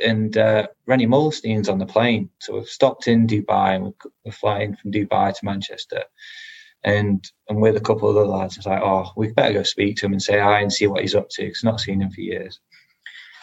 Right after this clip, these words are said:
Anyway, he was coming back from India, and, uh, he was, uh, he'd just done the draw, the draft for the Indian I S L, uh, and, uh, he'd just done it, and he's like, "What's going on?" And he's like, right,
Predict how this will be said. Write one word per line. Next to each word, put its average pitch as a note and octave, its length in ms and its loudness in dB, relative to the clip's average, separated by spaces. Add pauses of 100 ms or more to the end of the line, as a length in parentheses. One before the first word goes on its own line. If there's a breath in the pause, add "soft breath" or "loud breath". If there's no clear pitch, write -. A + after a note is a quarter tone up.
(140 loud breath)
Anyway, C#3 240 4
he D3 140 4
was D3+ 100 0
coming B2+ 200 2
back B2+ 180 2
from - 100 0
India, A#2 400 2 (920 soft breath)
and, A2+ 360 4
uh, A2+ 320 4 (1200)
he A#2 180 2
was, A#2+ 260 2
uh, A#2 320 4
he'd A#2 140 -6
just B2+ 160 -2
done A2+ 120 2
the G#2 80 2
draw, B2+ 360 2
the F#2+ 100 -4
draft A#2+ 400 0
for G#2 120 -4
the G#2 180 0
Indian G2 420 -2 (420)
I G2+ 200 4
S - 160 -2
L, F#2 340 2 (320)
uh, G2+ 120 4 (680)
and, G#2 280 -2
uh, G2+ 280 4 (400)
he'd A2+ 180 -4
just - 160 -6
done A#2+ 160 2
it, G#2 160 2
and G#2 100 -4
he's G#2 140 -6
like, G#2 180 -2 (200)
"What's A2+ 180 -2
going G#2 300 2
on?" A2 260 6
And G#2 180 -2 (720 loud breath)
he's A2 240 -6
like, G#2+ 220 0
right, G#2+ 340 2